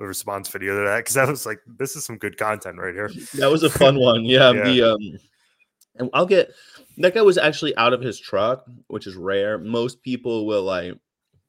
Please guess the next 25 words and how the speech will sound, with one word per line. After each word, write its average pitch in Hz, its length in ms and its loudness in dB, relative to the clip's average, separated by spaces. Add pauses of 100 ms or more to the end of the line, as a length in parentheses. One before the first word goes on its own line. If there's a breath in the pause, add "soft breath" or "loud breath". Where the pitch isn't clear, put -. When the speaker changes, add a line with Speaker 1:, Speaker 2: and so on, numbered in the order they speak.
(140)
Speaker 2:
if 107 120 -8
I'm 101 140 -2
parked, 104 400 -4
they'll 101 160 -4
drive 90 340 -6
by 90 240 -6
and 90 180 -8
go, 85 120 -6
like, 85 280 -10
"Boo," 113 640 -2
or 87 200 -8 (480 soft breath)
"Call 90 200 -6
me 87 120 -8
a 82 60 -10
fag," 82 800 -6
or, - 220 -10
you - 100 -14
know, 90 160 -10
stuff 113 300 -6
Speaker 1:
Yeah. 95 40 -2
Speaker 2:
like 98 160 -4
that, - 240 -10
you 101 160 -10
know? 90 260 -8 (200 loud breath)
Speaker 1:
Yeah. 87 220 -12